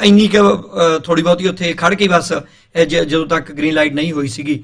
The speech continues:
ਪਰ, ਅਹ, ਹਾਂ, ਉਹਨਾਂ ਨੇ ਇੱਕ ਗੱਲ ਜ਼ਰੂਰ ਕਹੀ ਆ, ਕਹਿੰਦੇ, "ਕੋਈ ਗੱਲ ਨਹੀਂ," ਕਹਿੰਦੇ ਵੀ ਚੜ੍ਹਦੀ ਕਲਾ ਦੇ ਵਿੱਚ ਹੈਗੇ ਆ। ਚਲੋ, ਵੱਧਦੇ ਆਪਾਂ, ਪ੍ਰਧਾਨ ਸਾਹਿਬ, ਅਗਲੀ ਖਬਰ ਦੇ ਵੱਲ।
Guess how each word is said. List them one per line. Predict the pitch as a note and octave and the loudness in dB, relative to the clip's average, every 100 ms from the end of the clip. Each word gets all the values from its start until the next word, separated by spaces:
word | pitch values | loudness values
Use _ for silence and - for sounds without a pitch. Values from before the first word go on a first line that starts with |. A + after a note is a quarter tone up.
| - _ | -14 _
ਪਰ, | D#3+ B2 | -2 0
ਅਹ, | D#3 - G3+ E3 | 2 2 0 2
ਹਾਂ, | F3 | 2
ਉਹਨਾਂ | F3 F#3 | 4 2
ਨੇ | F3+ | 0
ਇੱਕ | E3+ | -2
ਗੱਲ | D#3+ | -2
ਜ਼ਰੂਰ | D3 D3+ F3 | -2 -4 -4
ਕਹੀ | E3+ D3 D#3+ | -2 0 0
ਆ, | |
ਕਹਿੰਦੇ, | F3+ - _ F3 G3 | -2 -10 _ -4 -2
"ਕੋਈ | F3+ E3+ | -2 -2
ਗੱਲ | D#3+ E3 | -2 -4
ਨਹੀਂ," | E3 | -6
ਕਹਿੰਦੇ | E3+ E3 | -6 -6
ਵੀ | F3 | -6
ਚੜ੍ਹਦੀ | C#3+ C3+ D3 | -8 -8 -8
ਕਲਾ | C#3 B2+ | -8 -8
ਦੇ | |
ਵਿੱਚ | A#2+ A2+ | -10 -12
ਹੈਗੇ | A#2+ B2+ | -14 -12
ਆ। | A2 - B3 | -14 0 2
ਚਲੋ, | A3 - - | 4 0 -2
ਵੱਧਦੇ | F#3+ G#3+ | 0 4
ਆਪਾਂ, | C4 A3 G3 | 2 2 0
ਪ੍ਰਧਾਨ | F#3+ F3+ | 0 2
ਸਾਹਿਬ, | G3 F3+ | 2 2
ਅਗਲੀ | F#3+ | 0
ਖਬਰ | G3 G3 | 0 0
ਦੇ | G3+ | 2
ਵੱਲ। | G#3+ A#3 | 2 2